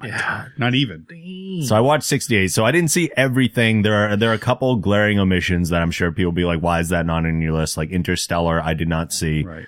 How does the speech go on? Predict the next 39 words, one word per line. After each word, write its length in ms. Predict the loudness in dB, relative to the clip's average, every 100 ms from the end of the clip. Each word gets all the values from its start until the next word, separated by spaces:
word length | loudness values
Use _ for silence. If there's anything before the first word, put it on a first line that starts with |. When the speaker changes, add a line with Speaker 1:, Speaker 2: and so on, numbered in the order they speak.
| -2
Speaker 3:
Whiplash, 600 | 0 2 2 0 0 -2 -2
everyone's 400 | 0 0 0 -2
freaking 340 | -4 -2 -2
out 140 | 0 0
about. 260 | 0 0
I 80 | 0
did 160 | -2 -2
not 220 | -2 -4
see 140 | -4
Speaker 2:
I 20 | -2
don't 40 |
Speaker 3:
that. 280 | 0 0 -2
Speaker 2:
even 40 |
know 40 | -6 -10
what 80 | -10
that 20 | -12
is. 160 | -14 _ -8
Speaker 3:
But 300 | 0 0 0 -6 -2
I, 140 | 0 2
I 100 | 2
did 220 | 2 0
see 80 | 0
a 80 | 0
lot 160 | 2 0
of 80 |
other 200 | 0 0 2
things. 300 | 2 2 2
And 120 | 2
again, 340 | 2 2 4
this 160 | 2 2
isn't 220 | 0 2
necessarily, 800 | 2 0 0 2 4 2 2 0 -6 -20 _ -8
uh, 300 | -2 0 0
the, 300 | 0 0 0
the 140 | 0
best, 640 | -2 -2 0 0 0 -2 -2
best. 340 | 0 0 0
Like, 180 | 0 0
if, 120 | -2